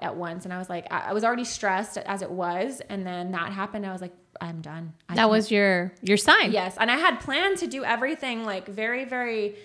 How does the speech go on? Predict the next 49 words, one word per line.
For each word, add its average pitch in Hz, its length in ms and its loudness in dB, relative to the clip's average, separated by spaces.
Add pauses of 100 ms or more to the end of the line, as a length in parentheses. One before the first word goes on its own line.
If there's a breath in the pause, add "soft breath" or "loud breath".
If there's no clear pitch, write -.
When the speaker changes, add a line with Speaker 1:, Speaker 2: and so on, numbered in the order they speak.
(420 loud breath)
Speaker 1:
smoothly. 277 520 2
And 226 120 0
then 208 100 -2
I 185 140 -2
was 202 100 -4
like, 185 160 -8
"You 185 60 -6
know 196 60 -6
what? - 120 -12
Two 180 80 -6
weeks. 170 180 -8
That's 175 200 -12
it. 156 200 -8 (100)
You 190 120 -6
got 185 120 -6
me 180 80 -10
for 180 100 -14
two 170 120 -14
weeks. - 320 -14 (220)
I've 185 280 -6
put 190 100 -2
it 180 100 2
off 165 200 0
long 175 160 -10
enough." 175 400 -14
And 190 180 -8
so 180 320 -4
I 190 80 -2
left. 220 640 0
And 202 260 -4
then, 190 540 -4
of 190 220 -10
course, 190 320 -4
I 196 140 -2
ha-, 190 240 -10
as 196 120 -6
I 196 40 -4
mentioned 190 300 -6
before 185 240 -6
we 175 80 -4
started 185 260 -6
recording, 175 420 -8
I 185 60 -8
had 220 240 -8
helped 185 360 -10
a 190 80 -8
few 185 240 -10
clients 170 540 -12
before, 175 680 -6